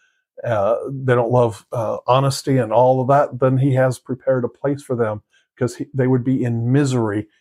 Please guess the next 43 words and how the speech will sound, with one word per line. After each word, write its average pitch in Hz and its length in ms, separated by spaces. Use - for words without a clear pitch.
in 127 80
a 120 60
place - 380
like 107 200
heaven, 113 380
because 127 340
they 117 260
hate 147 260
all 117 240
of 101 80
that. 95 220
They 107 100
don't 113 160
want 123 240
any 113 200
of 95 100
that. 90 220
And, 117 540
and 120 260
vice 123 300
versa. 135 420
It's 131 220
too, 156 220
a 117 80
person 120 440
in 117 180
heaven 127 300
is 107 160
not 117 180
gonna 117 180
wanna 113 400
exist 113 400
in 110 80
a 98 80
kingdom 120 420
of 107 160
darkness 120 520
and, 107 180
and 104 260
deceit 117 460
and 98 100
lying 117 460
and, 101 160